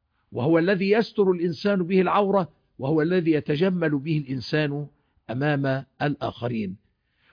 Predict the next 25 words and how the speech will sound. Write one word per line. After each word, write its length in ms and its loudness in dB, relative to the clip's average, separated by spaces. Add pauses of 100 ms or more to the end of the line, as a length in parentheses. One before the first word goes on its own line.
وقال 340 0
الله 340 2
تبارك 460 2
وتعالى: 720 -2
"وكيف 380 -2
تأخذونه 640 -2
وقد 320 -4 (100)
أفضى 800 2
بعضكم 560 -4
إلى 240 0
بعض". 420 -2 (720)
أفضى 560 4
بعضكم 540 -2
إلى 220 -2
بعض، 300 0 (580)
فالرجل 640 2
أفضى 400 0
إلى 120 0
المرأة، 540 -2
والمرأة 520 -2 (220)
أفضت 500 -2
إلى 140 -2
الرجل، 500 2 (440)
وصار 500 2
هناك 640 -4